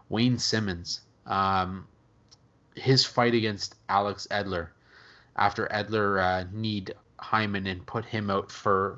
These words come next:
for a few weeks here. What were your thoughts on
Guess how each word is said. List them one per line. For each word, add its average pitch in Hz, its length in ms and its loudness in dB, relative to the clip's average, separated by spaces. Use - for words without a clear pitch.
for 98 400 0
a 107 60 -2
few 104 280 -4
weeks 95 320 -2
here. 92 320 0
What 104 320 6
were 160 100 4
your 127 180 6
thoughts 107 440 4
on 101 460 -2